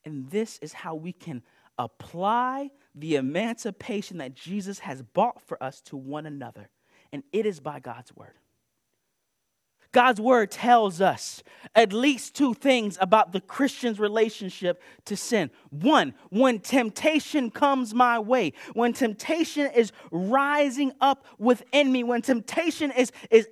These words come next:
aiming to enslave me, I need the word from my brother and my sister that says, Wait a minute, don't you understand what temptation is?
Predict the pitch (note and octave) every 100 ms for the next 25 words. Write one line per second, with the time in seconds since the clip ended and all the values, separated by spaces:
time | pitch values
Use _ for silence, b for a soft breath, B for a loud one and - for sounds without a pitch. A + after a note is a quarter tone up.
0 | _ D#4 F#4 F#4+ E4 C4 A#3 - B C#4+
1 | D4+ C4 B3 - D4 E4 D#4+ C#4 G#3+ G#3
2 | G3+ A3 G#3+ _ _ _ _ _ _ _
3 | - E3 D#3+ D3+ B2+ A#2 C3+ E3+ D3 A#2+
4 | G#2 - _ _ _ _ _ _ _ _
5 | _ - C#3 C3+ B2+ B2 C#3 C3 B2 G2
6 | A#2+ A2+ G#2+ - D3 - F2+ F2+ _ _
7 | _ _ - A#2 B2 A2 C3 E3 A2 G2
8 | F#2 - - _ _ _ _ _ _ _
9 | _ _ _ _ _ _ A#2+ E3+ - D3
10 | F3 - E3 D3+ C#3 - D3+ C#3+ C3 C#3+
11 | - C#3 A#2+ B2+ A#2 A#2 A2 G2 - _